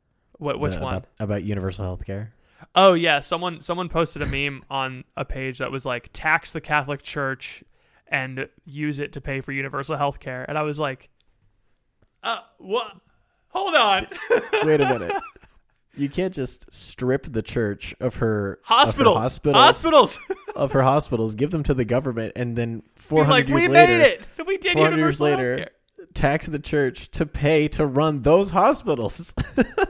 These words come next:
Speaker 2: Like, what? It's one of the most nuts things
Speaker 1: That's
Speaker 2: that
Speaker 1: like,
Speaker 2: I've ever
Speaker 1: that's like
Speaker 2: heard.
Speaker 1: if Henry the eighth said, "We need to tax the churches to pay for our armies." Wait, that's exactly what he did. Um,
Speaker 2: Yeah.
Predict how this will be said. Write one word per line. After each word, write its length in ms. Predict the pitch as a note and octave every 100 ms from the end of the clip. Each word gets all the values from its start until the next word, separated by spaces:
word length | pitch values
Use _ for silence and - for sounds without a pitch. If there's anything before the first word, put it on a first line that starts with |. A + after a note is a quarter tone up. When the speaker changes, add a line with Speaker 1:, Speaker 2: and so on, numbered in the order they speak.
| -
Speaker 2:
Like, 240 | D4+ - - -
what? 880 | - - - - - G4 - - - _ _ C6+ C6+ - - _ F#4+ F#4+ E4 B3+
It's 180 | - B3
one 100 | D4+
of 60 | D#4+
the 80 | D#4
most 240 | B3 A#3
nuts 340 | E3 D3+ D#3+ -
things 340 | C#3+ C3+ C3
Speaker 1:
That's 180 | A3 A3
Speaker 2:
that 40 |
Speaker 1:
like, 120 | D4
Speaker 2:
I've 60 | -
ever 120 | -
Speaker 1:
that's 140 | A#3+ -
like 140 | C#4+
Speaker 2:
heard. 60 | G#3
Speaker 1:
if 60 |
Henry 400 | - F#3+ F#3+ F#3+
the 180 | D#3+ D#3
eighth 260 | D3 D3 -
said, 460 | - C3 B2 B2 - _
"We 160 | - F3
need 100 | F#3
to 80 | E3
tax 380 | - D3+ D3+ -
the 80 |
churches 640 | D3 D3+ C#3+ C#3 C3+ B2+ - _ _ _
to 380 | - C#3+ B2+ A#2 -
pay 240 | - C3
for 560 | B2 - B2+ B2 A#2 -
our 300 | - A#2 A#2 A#2+
armies." 460 | A#2 A2 G#2 -
Wait, 220 | C3 A#2 G#2 -
that's 220 | A2+ A2+
exactly 440 | A2+ A2+ G#2+ _
what 160 | A2 A2+ _
he 100 | -
did. 100 | - _ _ _ _ -
Um, 160 | A#2+
Speaker 2:
Yeah. 140 | A#2+